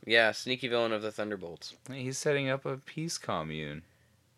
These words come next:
Speaker 1: The Thunderbolts
Speaker 2: With his seven
Speaker 1: Well,
Speaker 2: wives.
Speaker 1: traditionally, traditionally in the comics, originally, the Thunderbolts were a group of bad guys that were pretending to be good guys. Right?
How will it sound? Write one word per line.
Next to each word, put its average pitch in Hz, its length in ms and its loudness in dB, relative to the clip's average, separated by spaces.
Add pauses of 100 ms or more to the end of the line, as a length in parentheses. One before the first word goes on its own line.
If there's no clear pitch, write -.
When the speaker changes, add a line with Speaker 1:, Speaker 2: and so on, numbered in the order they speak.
(1200)
Speaker 1:
The 131 120 6
Thunderbolts 175 480 10
Speaker 2:
With 120 80 10
his 110 80 6
seven 123 480 6
Speaker 1:
Well, 117 200 8
Speaker 2:
wives. 190 240 12
Speaker 1:
traditionally, 160 1040 10
traditionally 151 840 6
in 123 100 4
the 117 80 4
comics, 120 840 2 (320)
originally, 123 1080 6 (540)
the 127 140 8
Thunderbolts 139 800 8
were 127 440 10 (120)
a 113 300 6 (160)
group 147 280 6
of 120 260 4
bad 127 340 12
guys 104 340 10
that 104 120 4
were 104 120 2
pretending 117 680 0
to 110 100 -8
be 104 120 0
good 95 300 2
guys. - 540 -6 (680)
Right? 101 360 10